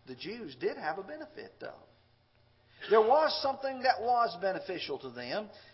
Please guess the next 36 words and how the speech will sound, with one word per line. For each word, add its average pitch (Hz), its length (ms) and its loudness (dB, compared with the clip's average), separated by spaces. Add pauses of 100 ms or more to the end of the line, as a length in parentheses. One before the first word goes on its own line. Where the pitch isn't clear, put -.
(160)
According 220 460 4
to 185 80 -10
Paul 214 720 6
in 123 260 -6 (120)
chapter 165 340 2
three, 196 280 -4
verses 190 360 -6
one 202 220 -2
and 196 120 -8
two, 214 280 0 (300)
"What 226 300 6
advantage 190 560 -2
then 226 360 -2
has 202 420 6
the 233 80 -2
Jew, 269 400 -6 (240)
or 175 200 8
what 202 340 8
is 214 160 -2
the 208 80 0
profit 226 420 0
of 208 80 -4
circumcision?" 233 680 -4
He 202 100 -8
says, 160 220 -10
"Much 208 320 4
in 196 80 -8
every 233 260 0
way, 135 560 0 (720)
chiefly 185 480 -4
because 170 520 0
to 151 100 -10
them 180 300 -4
were 208 100 -4
committed 127 540 -8
the 131 100 -14